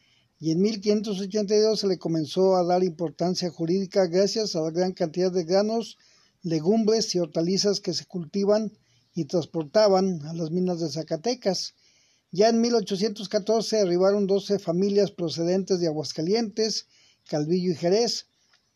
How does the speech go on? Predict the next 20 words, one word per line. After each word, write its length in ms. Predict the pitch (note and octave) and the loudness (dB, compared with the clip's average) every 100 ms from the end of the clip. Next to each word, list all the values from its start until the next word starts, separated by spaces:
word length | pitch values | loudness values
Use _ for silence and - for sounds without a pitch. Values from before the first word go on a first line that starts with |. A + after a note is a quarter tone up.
| - - | -20 2
que 100 | F#3+ | 6
ayudaron 460 | G3 F#3+ G#3+ G#3 | 6 6 6 4
a, 220 | G3 F3+ - _ _ | 2 0 -10 _ _
a 200 | F3+ F3+ | 0 2
refundar 500 | E3+ E3 - F3 G3 | 2 0 -2 2 4
la 140 | G#3 G3 | 2 0
población 540 | F3 E3+ C#3+ G#3 A#3 | 0 0 2 2 2
y 40 | G3+ | 4
dar 180 | F#3+ | 4
un 120 | G3 E3+ | 4 2
giro 260 | G3 G3 | 2 2
progresista 760 | G3 D#3+ D3+ C#3+ G#3+ - A3 A3 | 0 -2 -2 -4 -6 0 2 2
a 180 | - F3+ | 0 -2
la 140 | E3 | 2
vida 240 | F3+ F#3+ | 4 4
social 440 | - D#3 G3 G3+ G3+ | 2 -4 2 2 2
y 60 | |
económica 600 | E3 - E3 F3+ F3 E3+ | -2 -2 -2 -2 -2 -4
del 120 | D#3 D3+ | -4 -4
lugar. 320 | D#3 D#3+ | 2 2